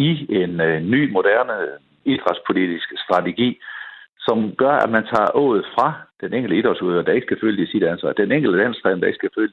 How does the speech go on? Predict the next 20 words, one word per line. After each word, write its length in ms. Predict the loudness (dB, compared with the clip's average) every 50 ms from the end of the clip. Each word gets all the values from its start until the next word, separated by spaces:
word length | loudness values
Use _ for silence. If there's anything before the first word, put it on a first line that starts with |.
| -2
det, 80 | -2 -2 -2 -4 -8 _ _ -20 _ -6
det, 140 | -6 -4 -4
det 100 | -2 -2
vedkommendes 420 | -2 -2 0 0 -2 -4 -2 -2
ansvar. 320 | -2 -2 -2 -2 -2 -2 -2 -2 -6 -14 -18 -18 -10 -4
Til 160 | -2 0 0 0
at 120 | 0 0
vi 80 | 0 2 2 2
har 140 | 2 2 0 -2 -6 -14 -20 -18 _
en 140 | -6 -6 -2
dialog 380 | 0 2 2 4 4 2 2 2
om, 120 | 2 0
hvordan 240 | 0 -2 -2 -2 -2
kan 120 | -2 -2
vi, 200 | -2 -2 -4 -6 -8 _ _ _ _ _ _ _ _ _ _ _ _ _ _ _ _ _
hvordan 160 | -2 -2 0
kan 100 | 0 0
vi 80 | 0 0
ligesom 220 | -2 -2 0 0
nå 100 | 0 0